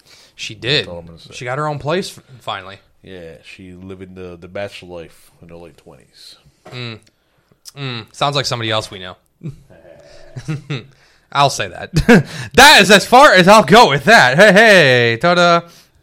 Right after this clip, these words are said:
Speaker 1: But, yeah, two weeks. Great to see fast cars. Great to be in the Florida sun. And then what do I come back to? I come back to,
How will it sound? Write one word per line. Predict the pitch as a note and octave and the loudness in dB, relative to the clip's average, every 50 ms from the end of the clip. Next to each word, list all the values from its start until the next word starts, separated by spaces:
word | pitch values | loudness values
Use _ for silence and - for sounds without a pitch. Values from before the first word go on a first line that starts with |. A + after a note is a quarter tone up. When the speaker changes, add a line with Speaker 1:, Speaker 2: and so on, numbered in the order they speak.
| _ _ _ _ _ _ _ | _ _ _ _ _ _ _
Speaker 1:
But, | - B2+ C#3 C#3+ C#3 C3+ C3 C3 - _ _ _ _ _ _ _ _ _ _ - | -8 -2 0 2 2 2 0 -4 -10 _ _ _ _ _ _ _ _ _ _ -18
yeah, | - C3+ B2+ A2+ G2+ G#2 | -12 -8 -8 -6 -6 -8
two | - - - G3+ A3 | -10 -10 -10 -8 -6
weeks. | A3 G#3+ G#3 G#3 F#3+ - - - - - - _ _ _ _ _ _ _ _ _ _ _ - | -6 -6 -6 -6 -6 -6 -6 -6 -8 -10 -12 _ _ _ _ _ _ _ _ _ _ _ -14
Great | C3 D3+ F3 F3+ - | -10 -8 -8 -8 -8
to | D#3 | -12
see | - - G3 E3+ | -12 -12 -12 -8
fast | - E3+ D#3 D#3 - - | -4 -4 -4 -4 -4 -6
cars. | - C#3+ C3+ C3+ C3+ C3+ C3+ C3+ C3 - - | -4 -2 0 0 2 0 0 -2 -4 -8 -12
Great | - - D#3 D#3+ D#3 | -12 -14 -14 -12 -12
to | E3 | -14
be | D3+ D3+ D#3+ | -12 -12 -12
in | D3+ | -12
the | C#3+ | -14
Florida | C#3 - D3 C#3 C#3 C3 | -16 -14 -14 -14 -14 -14
sun. | B2+ - C#3 C3 B2+ C3 C3 | -16 -16 -14 -14 -14 -14 -14
And | B2 A#2+ A#2+ | -16 -16 -16
then | A#2+ A#2+ A#2 A#2 A2+ A2 _ _ _ _ _ _ _ _ _ _ | -14 -14 -14 -16 -18 -20 _ _ _ _ _ _ _ _ _ _
what | _ B2+ E3 F3 E3+ - _ | _ -10 -10 -10 -10 -14 _
do | - F#3 G3 | -8 -8 -8
I | F3+ | -6
come | - F#3 F3+ F3+ | -6 -8 -8 -4
back | F3+ F3+ F#3 - - | -2 -2 -2 -4 -4
to? | - G3 F#3+ F#3 - | -4 -4 -4 -4 -4
I | C#3 C#3 | -6 -8
come | C3+ E3+ D#3+ D#3 | -6 -6 -8 -4
back | D3+ D#3 D3+ D3+ D3 - | -2 -2 -2 -2 -4 -8
to, | - - D#3+ D3+ D3 D3 D3 D3 D3 C#3 B2+ - | -14 -12 -12 -12 -12 -12 -12 -12 -12 -12 -12 -14